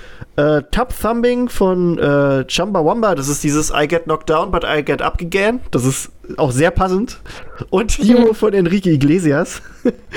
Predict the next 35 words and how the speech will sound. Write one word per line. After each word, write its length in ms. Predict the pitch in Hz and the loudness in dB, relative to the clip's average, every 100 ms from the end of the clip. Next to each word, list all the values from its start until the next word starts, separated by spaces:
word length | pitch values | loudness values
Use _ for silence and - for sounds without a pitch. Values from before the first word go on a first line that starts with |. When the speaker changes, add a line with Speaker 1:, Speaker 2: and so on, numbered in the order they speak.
| 480 330 | 0 2
Speaker 1:
Das 240 | 151 135 - 359 320 - | 0 -2 -8 -8 -8 -4
hatten 260 | 165 185 185 | -4 0 2
wir, 380 | 185 180 185 - - - | 4 2 0 -4 -12 -2
glaub 140 | 156 | 0
ich, 80 | 165 | 2
auch 40 | |
noch 140 | 175 156 | 2 2
bei 120 | 127 | 2
jemandem. 420 | 123 139 165 220 - - - - - - | 2 2 2 0 -2 -8 -8 -10 -8 -2
Ähm, 540 | 151 156 151 156 151 - - - - - | 2 2 2 2 0 -2 -16 -20 -8 0
Veronika 720 | 135 151 151 277 302 247 220 | 2 4 4 4 2 2 2
hatte 160 | 220 208 | 2 2
auch 220 | 269 185 | 2 2
Loser 400 | 143 156 143 147 | 2 2 2 0
von 240 | - 151 127 | 0 -2 -2
Beck 240 | 156 - | -2 -2
vorgeschlagen. 760 | - 180 190 202 196 185 226 220 | 0 2 2 2 2 2 2 0
Also 140 | 160 | 0
es 100 | 156 | 2
waren 160 | 160 151 | 2 2
so 80 | 156 | 0
zweimal 340 | - 151 170 | 0 2 2
die, 220 | 156 147 | 2 -2
die 140 | - 139 | -2 0
gleichen 300 | 151 170 202 | 2 2 2
Sachen. 340 | 220 233 302 - - - - - - | 2 0 -4 -6 -14 -14 -16 -20 -6
Dann 240 | - 135 143 | -2 0 0
Speaker 2:
Mhm. 80 | - | 0
Speaker 1:
Paula 540 | 160 226 247 240 - | 2 4 4 2 0
hatte 280 | 156 175 180 | -2 0 2
Heroes 540 | 156 170 226 233 226 - | 4 4 4 4 2 0
von 280 | 196 160 | 0 0
Hans 260 | 156 160 160 | 0 -2 0
Sämerlö 680 | 120 135 233 240 226 233 247 | 0 2 2 4 4 4 2
vorgeschlagen, 960 | - 226 226 226 226 214 214 214 226 | 2 2 2 0 2 2 2 0 -4